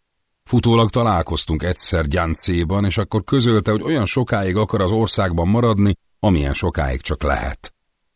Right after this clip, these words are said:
és csak később jön majd utánam Indiába.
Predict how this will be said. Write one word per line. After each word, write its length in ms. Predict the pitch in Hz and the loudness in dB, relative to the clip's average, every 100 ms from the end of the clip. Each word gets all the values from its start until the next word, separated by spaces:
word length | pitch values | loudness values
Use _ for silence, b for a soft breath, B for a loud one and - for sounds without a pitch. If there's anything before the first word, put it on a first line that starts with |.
| - | -4
és 140 | 95 | -2
csak 160 | - 98 | 0 0
később 420 | 80 64 - 64 | 0 -2 -2 -2
jön 160 | 65 69 | 0 0
majd 240 | 67 65 | 0 -2
utánam 440 | 69 78 65 64 | -4 -4 -4 -8
Indiába. 760 | - - - - - - 78 - | -10 -10 -10 -12 -12 -12 -14 -16